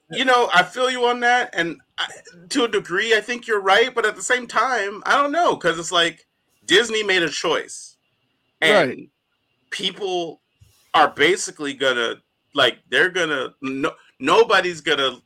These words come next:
Speaker 1: stop watching Star Wars because it won't, it won't come out in a batch.
Speaker 2: Well,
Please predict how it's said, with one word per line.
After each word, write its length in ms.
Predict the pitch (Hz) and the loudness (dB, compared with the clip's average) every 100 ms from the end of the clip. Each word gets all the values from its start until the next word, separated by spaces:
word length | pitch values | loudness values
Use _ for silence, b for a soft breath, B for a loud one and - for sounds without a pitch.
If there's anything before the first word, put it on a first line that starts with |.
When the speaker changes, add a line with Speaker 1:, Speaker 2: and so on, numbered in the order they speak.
| _ | _
Speaker 1:
stop 360 | - - 147 - | -4 2 2 4
watching 240 | 139 123 | 0 -2
Star 300 | 117 135 135 | -6 0 0
Wars 320 | 147 156 160 | 0 -4 -4
because 340 | 143 127 135 113 | -6 -6 -4 -4
it 140 | 120 | -6
won't, 220 | 117 123 - | -6 -6 -6
it 80 | 113 | -6
won't 220 | 120 - | -4 -6
come 160 | 117 110 | -2 0
out 300 | 110 - - _ _ | 2 0 -8 _ _
in 100 | 110 | -4
a 80 | 98 | -2
batch. 580 | 101 98 - - - - | 0 0 -2 -10 -20 -2
Speaker 2:
Well, 320 | 226 240 185 | 4 6 4